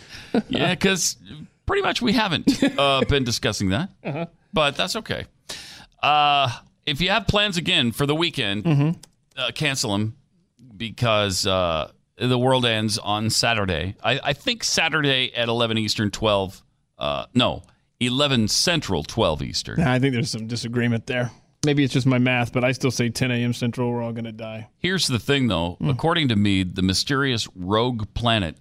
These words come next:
Speaker 2: I hate rogue planets. You just can't, you can't count on 'em. You can't count on them
Speaker 1: Right.
Speaker 2: at all.
Speaker 1: Mm-hmm.
Speaker 2: The
Speaker 1: They're
Speaker 2: rogue planet
Speaker 1: <laughs>
Speaker 2: Nibiru,
Speaker 1: Uh-oh.
Speaker 2: also known as Planet X,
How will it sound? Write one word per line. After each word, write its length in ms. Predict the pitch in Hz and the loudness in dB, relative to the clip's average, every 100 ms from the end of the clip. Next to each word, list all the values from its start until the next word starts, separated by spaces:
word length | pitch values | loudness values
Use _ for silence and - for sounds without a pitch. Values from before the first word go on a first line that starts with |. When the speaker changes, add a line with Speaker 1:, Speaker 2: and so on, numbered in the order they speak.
| - | -4
Speaker 2:
I 80 | |
hate 360 | 113 113 113 110 | -2 0 -2 -4
rogue 260 | - 85 76 | -2 -2 -2
planets. 480 | 78 76 71 67 - | -4 -2 -2 -6 -8
You 120 | - | -4
just 160 | 95 98 | -2 -2
can't, 120 | - 98 | -4 -6
you 60 | |
can't 240 | - 104 - | -4 -4 -2
count 200 | 82 76 | -2 -2
on 140 | 65 | -4
'em. 120 | 62 - _ - - | -6 -12 _ -8 -6
You 80 | |
can't 320 | 80 113 101 - | -4 -4 -4 -8
count 300 | - 87 90 | -6 -2 0
on 120 | 73 | -2
them 240 | 60 62 - | -4 -8 -14
Speaker 1:
Right. 160 | - 82 | -6 -2
Speaker 2:
at 80 | |
all. 340 | 82 76 57 - _ - | 0 -2 -4 -12 _ -14
Speaker 1:
Mm-hmm. 280 | 131 135 143 - _ _ _ - - | -6 -4 -4 -8 _ _ _ -8 -6
Speaker 2:
The 80 | - | 0
Speaker 1:
They're 100 | 95 | 2
Speaker 2:
rogue 240 | 143 165 - | 4 2 0
planet 440 | 151 151 147 - | 2 4 2 2
Speaker 1:
<laughs> 0 | |
Speaker 2:
Nibiru, 760 | 107 107 90 143 139 85 57 - _ - | 2 2 2 2 2 0 -2 -10 _ -6
Speaker 1:
Uh-oh. 360 | 160 - 127 | -6 -4 -2
Speaker 2:
also 340 | - 147 - 175 | 2 4 4 4
known 220 | 139 123 | 4 2
as 100 | 101 | 0
Planet 440 | - 131 127 113 | -2 0 0 2
X, 500 | 101 110 90 - - | 0 0 -2 -4 -6